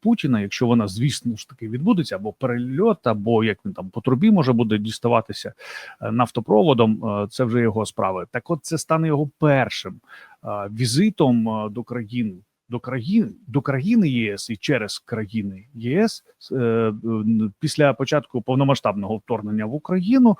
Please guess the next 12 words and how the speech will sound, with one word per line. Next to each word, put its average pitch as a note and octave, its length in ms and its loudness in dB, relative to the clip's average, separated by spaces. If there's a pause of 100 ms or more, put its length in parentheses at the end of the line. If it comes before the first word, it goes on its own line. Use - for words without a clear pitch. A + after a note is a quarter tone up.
(280)
у A#2 100 2
лютому D3+ 380 4
дві G#2 160 0
тисячі C#3 400 -6
двадцять A2 420 -2
другого G#2 400 -6
року. G2+ 340 -8
Угорщина D#3 640 4 (540)
вже, B2 420 4
до G#2 100 -4
речі, G2+ 220 -8
запевнила, G#2 640 -6